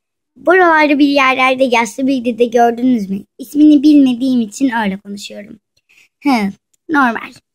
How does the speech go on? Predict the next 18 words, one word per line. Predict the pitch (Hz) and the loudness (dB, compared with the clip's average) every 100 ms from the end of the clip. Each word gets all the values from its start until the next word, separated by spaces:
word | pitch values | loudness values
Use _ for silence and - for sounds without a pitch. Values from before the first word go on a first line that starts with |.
| _ - _ _ _ _ _ - 381 | _ -20 _ _ _ _ _ -6 -2
Karşıda | 359 330 302 302 | 0 0 0 -2
görebiliyorum. | 262 294 269 233 233 220 214 233 | 2 2 2 0 -2 -2 -4 -4
Yüzü | 247 233 240 | -4 -4 -6
birazcık | 247 240 247 - 240 | -2 -2 -2 -8 -6
buruşuk | 262 - _ | -6 -6 _
tenli | 233 202 214 262 302 294 _ _ _ _ | -6 -4 0 2 2 2 _ _ _ _
bir | 214 214 214 220 262 392 - _ _ _ 233 | -14 -10 -6 -4 0 0 -2 _ _ _ -4
dede. | 247 240 220 226 226 220 220 220 220 226 - _ _ _ _ _ _ _ _ _ _ _ _ _ _ _ _ _ _ _ _ _ _ - | 0 0 0 0 2 0 -2 -2 -4 -6 -12 _ _ _ _ _ _ _ _ _ _ _ _ _ _ _ _ _ _ _ _ _ _ -4
Teşekkür | 262 262 - - | -2 -2 -4 -8
ederim. | 131 - 101 _ _ _ _ | -20 -20 -20 _ _ _ _
Bu | 247 | -6
kalabalıktan | 269 233 233 226 - 220 220 | -4 -4 -4 -6 -6 -8 -8
geçmek | 226 214 247 240 | -12 -6 -6 -6
zor | - 117 | -10 -20
olacak. | 87 90 - - _ - | -20 -20 -20 -20 _ -2
Ben | 156 | -2
en | 220 262 | 0 0
iyisi | 233 202 - | 0 0 -10